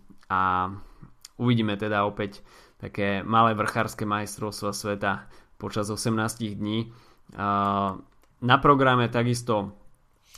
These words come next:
ikonické stúpania. Už v prvej etape uvidíme, eh, záver na Arate v Aibare. Takisto uvidíme, eh, zaujímavé, eh,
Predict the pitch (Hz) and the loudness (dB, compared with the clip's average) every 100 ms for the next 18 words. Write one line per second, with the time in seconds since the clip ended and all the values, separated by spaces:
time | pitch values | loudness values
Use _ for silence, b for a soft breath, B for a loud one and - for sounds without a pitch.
0 | B 143 131 135 127 - 120 120 117 117 | B -2 4 4 4 2 -2 0 0 2
1 | 113 113 110 - B B B - 139 135 | 2 2 -2 -6 B B B 0 2 2
2 | - - 123 120 110 104 107 110 107 107 | -2 0 2 4 4 2 -2 0 0 0
3 | 110 107 107 104 101 95 101 98 110 110 | -2 -2 -2 -2 -2 -2 0 0 -2 -2
4 | 107 107 - 110 117 120 120 104 101 - | -2 -4 -2 0 4 2 2 -4 -4 -10
5 | - 107 104 101 - 107 104 104 104 104 | -10 -4 -2 -2 -2 -2 -2 -2 -2 -6
6 | B B B B - 110 107 - 110 107 | B B B B -6 -4 -4 -2 -2 -2
7 | 104 104 107 104 101 98 101 - - 104 | -4 -4 -4 -4 -4 -6 -10 -16 -18 -8
8 | 101 98 98 98 95 - 110 110 110 113 | -4 -2 -2 -2 -4 -8 -4 4 4 4
9 | 107 107 101 | 2 0 -2